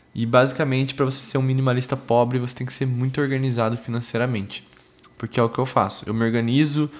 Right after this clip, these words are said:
eu guardo dinheiro por meses, aí eu vou lá e compro à vista pra conseguir pegar desconto.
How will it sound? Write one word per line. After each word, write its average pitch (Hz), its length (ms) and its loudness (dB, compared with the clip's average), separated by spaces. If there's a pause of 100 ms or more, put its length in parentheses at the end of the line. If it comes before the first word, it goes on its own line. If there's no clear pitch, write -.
(200)
eu 107 140 -4
guardo 117 320 4
dinheiro 117 240 -2
por 123 180 -4
meses, 151 720 0
aí 104 120 -2
eu 117 60 2
vou 120 160 -2
lá 120 120 2
e - 20 -2
compro 117 380 -6
à - 20 -2
vista 147 800 -2 (380)
pra 113 100 -8
conseguir 117 380 -8
pegar 110 240 -2
desconto. 160 840 -4